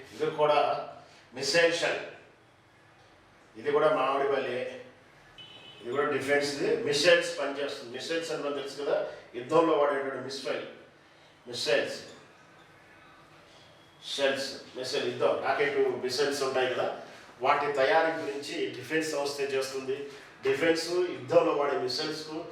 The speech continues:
వాటి తయారీకి ఉపయోగించిన కంపెనీ పెట్టుకుంది భారత ప్రభుత్వం డిఫెన్స్ శాఖ. అది భారతదేశం మొత్తం కూడా, ఏ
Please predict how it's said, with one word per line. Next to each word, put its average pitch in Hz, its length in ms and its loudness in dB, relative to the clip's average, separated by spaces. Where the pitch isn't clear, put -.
వాటి 131 340 2
తయారీకి 151 680 0
ఉపయోగించిన 147 680 0
కంపెనీ 151 320 -2
పెట్టుకుంది 131 760 0
భారత - 540 2
ప్రభుత్వం 147 680 -2
డిఫెన్స్ 135 520 -2
శాఖ. 135 280 -4
అది 156 280 2
భారతదేశం 143 760 0
మొత్తం 147 400 0
కూడా, 135 380 0
ఏ 127 180 -4